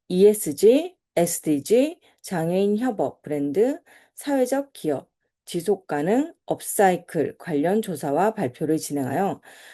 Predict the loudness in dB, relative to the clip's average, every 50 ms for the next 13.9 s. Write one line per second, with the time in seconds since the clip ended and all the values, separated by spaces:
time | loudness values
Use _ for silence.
0 | -20 _ _ 4 6 6 6 4 2 4 4 4 4 4 2 2 4 2 2 0
1 | -2 -2 4 6 6 6 4 0 -2 -2 0 0 0 0 -2 -4 -6 -2 -2 0
2 | 2 2 2 0 0 -4 _ -10 -6 -6 -2 -2 -2 0 0 0 -2 -2 -6 -10
3 | -6 -4 -2 -2 -2 -2 -4 -4 -4 -2 -2 -2 -2 -4 -8 _ -20 -20 -20 -20
4 | _ _ _ -6 -4 0 4 4 4 2 2 0 0 0 0 -2 -2 -4 -6 -10
5 | -2 _ -2 0 2 0 0 0 -2 -2 -6 -6 -6 -6 -6 -6 -8 -12 -12 -16
6 | _ _ _ _ _ _ _ _ _ _ _ _ _ _ _ _ -4 -2 2 6
7 | 10 10 10 10 8 6 -2 -10 _ _ 0 2 2 2 2 -2 -6 0 2 0
8 | 0 4 2 2 2 2 0 2 2 4 2 2 0 -6 _ -20 -20 _ _ _
9 | _ _ 2 4 6 8 8 6 6 6 6 6 6 4 2 0 -4 -4 -4 -2
10 | 0 0 0 2 2 0 0 0 0 -2 -4 -4 -6 -8 -8 -4 2 4 4 4
11 | 2 -2 _ -8 -6 -4 -2 -2 0 2 2 4 4 4 4 2 0 2 0 -2
12 | -2 -4 -6 -6 -4 -4 -2 0 2 4 4 4 2 2 -2 -2 -4 -6 -6 -6
13 | -6 -4 -2 -2 -2 -4 -2 -4 -4 -2 0 2 4 4 2 2 -2